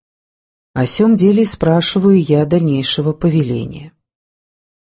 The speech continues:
Подле великого канцлера видим и вице-канцлера князя Александра Михайловича Голицына,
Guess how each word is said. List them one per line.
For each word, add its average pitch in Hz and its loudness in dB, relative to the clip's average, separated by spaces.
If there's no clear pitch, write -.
Подле 190 2
великого 185 0
канцлера 190 0
видим 160 0
и 165 -2
вице-канцлера 165 -2
князя 147 0
Александра 190 -2
Михайловича 156 -2
Голицына, 131 -4